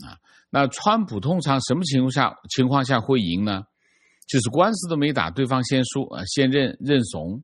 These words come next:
啊，川普才赢的啊。川普在法庭上没赢过啊，这是第四、第五。纽约时报报道，纽约时报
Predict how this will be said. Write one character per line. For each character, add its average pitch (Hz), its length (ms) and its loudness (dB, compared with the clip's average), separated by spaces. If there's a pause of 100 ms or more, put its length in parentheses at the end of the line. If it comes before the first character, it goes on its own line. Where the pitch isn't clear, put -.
(140)
啊， - 180 -20 (380)
川 117 200 2
普 95 80 -4
才 85 180 -6
赢 76 220 -8
的 78 120 -8
啊。 - 320 -18 (420)
川 160 240 0
普 117 80 -2
在 113 340 0 (240)
法 73 160 -4
庭 101 220 -4
上 117 180 0
没 95 120 -2
赢 90 240 -4
过 90 220 -4
啊， - 260 -18
这 117 120 0
是 107 140 -2
第 123 140 0
四、 113 160 -4
第 123 100 2
五。 - 140 -4 (560)
纽 117 120 4
约 156 100 4
时 156 140 -2
报 143 160 2
报 135 140 4
道， 95 300 -6
纽 123 260 4
约 165 180 4
时 156 220 -6
报 151 340 2